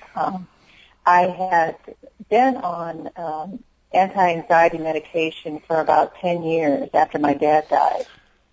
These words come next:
Um, I was having some issues, and, um, I hadn't realized it, but physically I was addicted to it.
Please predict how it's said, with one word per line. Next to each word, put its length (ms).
Um, 380
I 140
was 180
having 340
some 140
issues, 600
and, 520
um, 400
I 160
hadn't 280
realized 540
it, 140
but 220
physically 540
I 200
was 400
addicted 400
to 220
it. 80